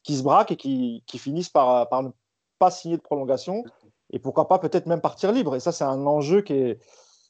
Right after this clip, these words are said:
qui est, euh, qui est très important pour, pour le club. Euh, tu peux pas laisser partir libre un joueur comme Mbappé, c'est pas possible, surtout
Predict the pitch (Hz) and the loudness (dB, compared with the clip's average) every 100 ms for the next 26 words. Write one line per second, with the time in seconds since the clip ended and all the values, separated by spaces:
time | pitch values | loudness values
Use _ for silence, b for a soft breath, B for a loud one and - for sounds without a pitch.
0 | _ - 147 135 127 123 123 123 120 117 | _ 2 6 8 8 6 4 2 2 2
1 | 117 120 - 131 196 160 151 147 - 240 | 0 -2 -6 -2 2 2 2 0 2 2
2 | 254 147 143 139 139 196 233 - _ _ | 2 -4 0 0 2 2 0 -2 _ _
3 | _ _ 120 127 - - - 196 185 - | _ _ -2 -2 -2 -2 2 6 6 4
4 | 180 - - 151 160 196 139 127 180 - | 0 -2 -2 -4 -2 -2 -4 -2 -2 -2
5 | 139 143 170 196 196 - 127 127 - 160 | -4 0 0 0 -6 -6 -6 -6 -6 -8
6 | - 185 - - - 202 - - 247 269 | -8 -10 -10 -8 -2 -4 -4 -2 0 0